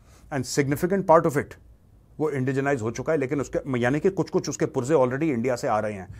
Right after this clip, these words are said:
और धीरे-धीरे परसेंटेज वाइज वो पुर्जे बढ़ रहे हैं। After some years वो हंड्रेड परसेंट इंडिया का हो जाएगा टू ज़ीरो थ्री। ये बहुत ज़रूरी है कि इसको हम मैसिव क्वांटिटीज में बना के आर्म्ड फोर्सेज को जल्दी-जल्दी दें।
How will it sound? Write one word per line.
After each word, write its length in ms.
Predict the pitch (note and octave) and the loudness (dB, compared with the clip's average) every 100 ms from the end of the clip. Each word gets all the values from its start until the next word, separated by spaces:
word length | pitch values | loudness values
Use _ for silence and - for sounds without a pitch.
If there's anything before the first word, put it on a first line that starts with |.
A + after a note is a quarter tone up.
| - - | -6 -2
और 120 | B2+ | 0
धीरे-धीरे 480 | A#2+ C3+ B2+ C3+ F3 | 0 0 0 0 0
परसेंटेज 480 | D3 B2+ C#3+ D3+ | 0 0 0 0
वाइज 160 | C3 D3+ | 0 0
वो 60 | D3+ | 0
पुर्जे 260 | A#2+ A#2+ | -2 -2
बढ़ 200 | A#2 A2 | 0 0
रहे 160 | C3+ D3 | 0 0
हैं। 160 | E3+ G#3+ - - _ - B2 | 0 -2 -6 -20 _ 0 0
After 340 | - F#3+ - | 0 -2 0
some 140 | D#3+ D3+ | 2 4
years 200 | C#3+ E3+ | 4 4
वो 80 | C3+ | 2
हंड्रेड 360 | C3+ A#2 C#3+ - | -2 -2 -4 -2
परसेंट 280 | C#3+ D3 B2 | -4 -4 -6
इंडिया 220 | A2+ A2+ | -4 -4
का 100 | G#2 | -6
हो 120 | F#2+ | -8
जाएगा 220 | F#2 F#2+ | -10 -10
टू 160 | G#2 G#2+ | -10 -10
ज़ीरो 180 | G2 G2 | -12 -14
थ्री। 180 | - F#2 - - - - - B2+ | -16 -20 -20 -20 -20 -20 -8 0
ये 80 | D#3+ | 4
बहुत 260 | C#3 D#3 | 6 6
ज़रूरी 340 | A#2+ B2 D3 C#3 | 4 0 0 0
है 220 | A#2 F3+ | 0 -2
कि 120 | F3 | -2
इसको 380 | C3 A2+ - D#3 | -10 -8 -2 0
हम 300 | A#2 F3 F3 - - - - - | 2 0 -2 -14 -20 -20 -20 -12
मैसिव 440 | F#2+ F#2 A#2+ E3+ G#3+ | -6 2 4 6 4
क्वांटिटीज 480 | D#3 D3 C3 D3 C3 | 2 0 0 -4 -4
में 120 | G#2+ | -4
बना 200 | A2+ A#2+ | -2 -2
के 120 | F3 | 0
आर्म्ड 240 | B2 C3+ | 0 0
फोर्सेज 320 | G#2+ C3 - B2+ | -2 -6 -8 -8
को 100 | B2+ | -6
जल्दी-जल्दी 480 | A2 G#2+ G#2 F#2+ | -6 -6 -10 -12
दें। 140 | F2+ | -14